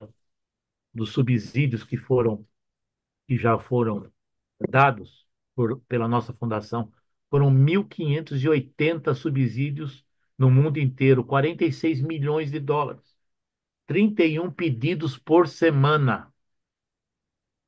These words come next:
Trinta e um pedidos por semana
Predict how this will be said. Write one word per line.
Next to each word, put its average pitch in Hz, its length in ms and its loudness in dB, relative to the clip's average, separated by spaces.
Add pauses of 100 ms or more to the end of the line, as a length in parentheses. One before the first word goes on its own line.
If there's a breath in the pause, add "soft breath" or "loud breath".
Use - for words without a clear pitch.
(720)
Trinta 165 380 -6
e 139 100 0
um 143 140 0
pedidos 131 420 -4
por 147 220 -4
semana 135 580 -2